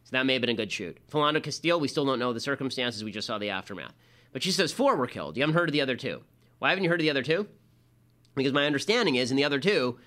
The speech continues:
these people, in one case, a guy broke into the house of a, of a cop and the cop shot him. And in the other case, the guy pulled the gun on a cop and the cop shot him. But she's lumping this all together. So anytime a black person gets killed by the cops,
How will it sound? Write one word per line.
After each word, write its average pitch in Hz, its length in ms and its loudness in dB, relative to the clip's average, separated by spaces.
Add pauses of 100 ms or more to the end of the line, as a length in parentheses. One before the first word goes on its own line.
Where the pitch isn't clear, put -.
(360)
these 170 100 2
people, 160 460 0 (100)
in 160 140 4
one 160 200 6
case, 143 300 -2 (220)
a 147 60 -2
guy 147 160 4
broke 156 380 2
into 165 200 0
the 120 80 -4
house 139 380 0
of 117 220 -4
a, 110 60 0
of 98 180 -4
a - 40 -14
cop 117 440 0
and 113 80 -4
the - 40 -12
cop 101 140 -8
shot 160 260 0
him. 92 240 -10 (640)
And 143 200 2
in 143 140 4
the 139 100 4
other 196 240 4
case, 95 500 -8
the 147 80 -2
guy 151 120 4
pulled 151 160 -2
the 131 40 -2
gun 143 160 2
on 104 120 0
a 85 40 -10
cop 80 220 -8
and 90 80 -10
the 98 40 -10
cop 87 180 -8
shot 76 240 -8
him. 76 100 -14 (680)
But 147 140 -2
she's 156 140 0
lumping 180 300 4
this 151 120 2
all 147 140 0
together. 123 260 -2
So 135 160 -6
anytime 185 380 2
a 147 40 2
black 151 300 2
person 131 320 -2
gets 117 200 -2
killed 143 220 0
by 117 120 0
the 120 60 -4
cops, 165 420 0